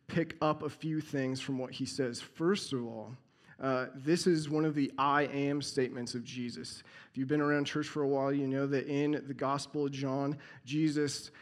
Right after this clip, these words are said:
identifies himself in these different ways by saying, "I am," and then he fills in the blank with some, uh, description of himself, some sort of metaphor about who he is and what he is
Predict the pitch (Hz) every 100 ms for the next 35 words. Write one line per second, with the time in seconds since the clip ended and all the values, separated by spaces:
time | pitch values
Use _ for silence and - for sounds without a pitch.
0 | - 139 139 151 160 165 - 139 151 147
1 | 156 151 143 151 143 156 - 147 143 139
2 | 135 139 143 147 143 139 143 139 131 -
3 | 131 123 135 147 160 147 151 151 151 151
4 | 151 139 135 135 131 131 - - - -
5 | 139 135 139 131 131 131 127 127 - 135
6 | 127 131 - - - 123 120 - 135 123
7 | - - 147 151 170 143 139 131 139 127
8 | 143 135 135 131 - 135 131 139 131 123
9 | 131 135 135 127 135 131 135 135 139 127
10 | 123 123 143 139 139 143 135 131 127 127
11 | 127 127 127 - 135 127 123 -